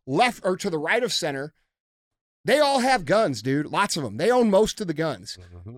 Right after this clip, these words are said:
Speaker 1: Those are not the people committing these crimes. And what's i-, what's interesting to me <clears throat> is that that's not being identified, is that there's great restraint being shown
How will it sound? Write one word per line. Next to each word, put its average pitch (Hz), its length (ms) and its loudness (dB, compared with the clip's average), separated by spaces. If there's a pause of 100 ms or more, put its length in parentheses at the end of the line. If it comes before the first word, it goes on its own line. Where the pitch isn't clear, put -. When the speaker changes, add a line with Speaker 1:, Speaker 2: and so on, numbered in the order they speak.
(140)
Speaker 1:
Those 233 220 0
are 294 60 2
not 254 220 2
the 240 80 0
people 240 300 0
committing 202 420 0
these 170 160 -2
crimes. 202 580 -6 (380)
And 170 140 -2
what's - 240 0 (180)
i-, 254 240 -8
what's 208 220 -4
interesting 269 540 0
to 147 60 -2
me 147 280 0 (160)
<clears throat> - 140 -20
is 160 460 -4
that 220 280 0
that's 202 260 -2
not 247 220 -2
being 247 160 -4
identified, 175 680 -6 (400)
is 147 120 -4
that 220 140 0
there's 202 180 -4
great 220 360 -2
restraint 226 600 -4
being 165 240 -2
shown 165 560 -4